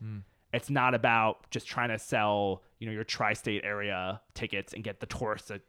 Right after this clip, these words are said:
Speaker 2: come through Times Square and come to your ticket anymore. I think you have to build those relationships with fans and community partners early on in productions. And I think that's gonna be the future of Broadway.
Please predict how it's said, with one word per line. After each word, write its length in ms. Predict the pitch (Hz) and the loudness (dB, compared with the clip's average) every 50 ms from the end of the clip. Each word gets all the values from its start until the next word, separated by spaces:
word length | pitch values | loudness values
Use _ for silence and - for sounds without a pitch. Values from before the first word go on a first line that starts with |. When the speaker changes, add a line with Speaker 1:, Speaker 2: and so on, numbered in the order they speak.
| _ - | _ -10
Speaker 2:
come 200 | - - 113 110 | -6 -4 -4 -4
through 100 | - 110 | -4 -8
Times 240 | 101 113 110 104 - | -8 -6 -6 -8 -8
Square 200 | - - 104 98 | -6 -6 -6 -6
and 80 | 104 98 | -6 -6
come 160 | - 104 104 | -8 -10 -10
to 60 | - 104 | -10 -10
your 60 | 95 | -10
ticket 260 | - - 101 - 90 | -8 -8 -6 -6 -6
anymore. 360 | 90 87 87 85 90 87 87 90 | -6 -6 -8 -8 -8 -10 -10 -8
I 60 | 98 | -6
think 100 | 110 113 | -4 -4
you 40 | 117 | -4
have 60 | 104 104 | -4 -4
to 40 | 98 | -8
build 340 | 92 - 113 110 107 110 117 | -6 -2 0 0 0 2 0
those 200 | 110 107 98 98 | 0 -2 -2 -4
relationships 640 | 98 98 104 107 - 104 - - 90 90 - - - _ _ _ _ - | -4 -4 -4 -4 -6 -8 -10 -10 -10 -12 -14 -16 -20 _ _ _ _ -12
with 140 | - 92 - | -12 -12 -6
fans 500 | - - 127 120 113 107 104 98 98 104 | -2 0 0 2 0 0 -2 -4 -6 -10
and 120 | 98 92 | -12 -12
community 380 | - - 117 113 107 101 101 101 | -10 -8 -6 -4 -4 -2 -4 -4
partners 600 | - - 113 101 80 92 92 92 92 92 - - _ _ _ _ _ _ 107 | -4 -4 -6 -6 -6 -8 -10 -8 -10 -10 -12 -16 _ _ _ _ _ _ -2
early 260 | 117 120 117 120 117 | 0 2 2 2 2
on 240 | 98 104 101 98 104 | 2 0 0 -2 -4
in 80 | 98 90 | -6 -8
productions. 640 | 110 101 95 98 - - - 135 143 165 175 156 | -8 -6 -6 -6 -6 -4 -4 -2 -2 -2 -2 -2
And 100 | 110 98 | -2 -4
I 40 | 101 | -4
think 160 | 120 113 92 | -4 -4 -2
that's 220 | 98 95 - - - | -2 -4 -4 -4 -4
gonna 140 | 127 107 104 | -6 -4 -2
be 80 | 104 | -2
the 80 | 98 - | -4 -2
future 280 | - 104 95 - 95 92 | -2 -4 -4 -2 -4 -4
of 60 | 87 | -4
Broadway. 340 | 92 87 92 95 82 - | -4 -4 -2 -4 -4 -6